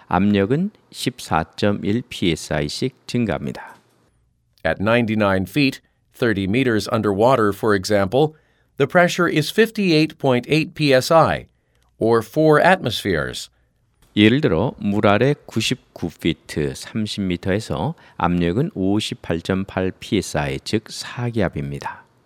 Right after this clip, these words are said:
Speaker 2: For humans, a pressure this high endangers air spaces in the body, the lungs, ear canals, and sinuses.
Speaker 1: 인간에게 이렇게 높은 압력은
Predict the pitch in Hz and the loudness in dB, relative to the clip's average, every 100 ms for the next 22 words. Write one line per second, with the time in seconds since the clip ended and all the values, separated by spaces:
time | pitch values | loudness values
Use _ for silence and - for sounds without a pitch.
0 | _ _ _ _ - 123 95 147 151 131 | _ _ _ _ -4 0 2 2 4 4
1 | 143 - _ _ - 95 - 143 147 139 | 2 -6 _ _ -6 -4 2 2 4 0
2 | 113 127 - 127 123 123 - 135 120 139 | 0 -2 2 4 4 4 0 -2 2 2
3 | 160 151 151 135 - 160 151 - 117 107 | 2 0 0 0 2 2 0 0 0 2
4 | - 113 95 120 113 120 143 90 62 - | -2 -4 -2 0 4 6 4 2 -6 -14
5 | _ _ _ _ _ _ - 85 104 117 | _ _ _ _ _ _ -4 2 4 4
6 | 120 117 - _ - 127 127 135 113 104 | 0 -4 -10 _ -2 0 2 2 4 4
7 | 107 - - 143 - 175 156 110 95 65 | 4 2 -2 0 2 2 2 0 -4 -4
8 | - - _ _ _ _ _ _ _ 110 | -10 -14 _ _ _ _ _ _ _ 2
9 | 113 113 123 143 117 139 95 92 - 123 | 6 6 4 4 2 2 4 4 2 -2
10 | 98 131 95 82 202 | -2 -2 -2 -4 -4